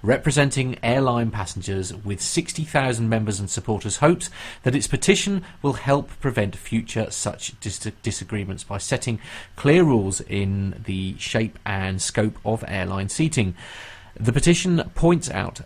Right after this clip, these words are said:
that while specific rules are in place on aviation requirements such as seatbelts and headrests, so far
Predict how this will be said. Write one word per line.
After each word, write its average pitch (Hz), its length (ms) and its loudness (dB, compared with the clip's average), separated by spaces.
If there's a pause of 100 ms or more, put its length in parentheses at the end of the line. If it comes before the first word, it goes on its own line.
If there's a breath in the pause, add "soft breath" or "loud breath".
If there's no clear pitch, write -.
(100)
that 101 240 -4
while 110 340 0
specific - 480 -4
rules 104 340 0
are 101 300 -4
in 95 80 -2
place 101 340 -4
on 98 140 -4
aviation 98 480 -4
requirements 95 540 -2
such - 260 -6
as 95 100 -2
seatbelts - 560 -2
and 90 100 -4
headrests, 113 600 0 (360 loud breath)
so 202 300 6
far 120 400 4